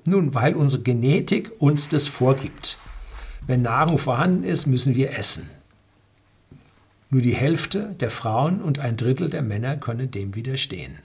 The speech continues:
Hm? So, so ist es. Da, da führt nun gar kein Weg vorbei. Und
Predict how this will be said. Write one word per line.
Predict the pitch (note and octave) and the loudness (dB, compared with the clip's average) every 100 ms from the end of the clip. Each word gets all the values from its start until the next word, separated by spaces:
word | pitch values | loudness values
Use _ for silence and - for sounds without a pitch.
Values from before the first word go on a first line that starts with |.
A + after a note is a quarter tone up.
| _ _ _ _ _ _ _ _ _ _ _ | _ _ _ _ _ _ _ _ _ _ _
Hm? | G#2 A2+ B2+ - _ _ _ _ _ _ _ _ _ _ | -10 -10 -14 -20 _ _ _ _ _ _ _ _ _ _
So, | - - - _ | -16 -16 -16 _
so | - - E3+ | 2 6 6
ist | F#3+ D3 | 6 4
es. | F#2+ - - - _ _ | 4 4 2 0 _ _
Da, | A#2 B2 C#3+ C#3+ - - | -4 -2 -2 -4 -16 -10
da | - C3 C#3 - _ | -4 -4 -4 -14 _
führt | - E3+ E3+ | -2 2 4
nun | D3+ | 4
gar | C#3 C3 | 6 4
kein | - E3 C3 | 4 2 4
Weg | C#3 | 2
vorbei. | C#3+ B2+ G#2+ A#2+ - - - - - - - _ | 0 -2 0 0 0 -4 -14 -20 -20 -20 -20 _
Und | D#3+ D3 D3 D3 - | 4 6 6 4 -2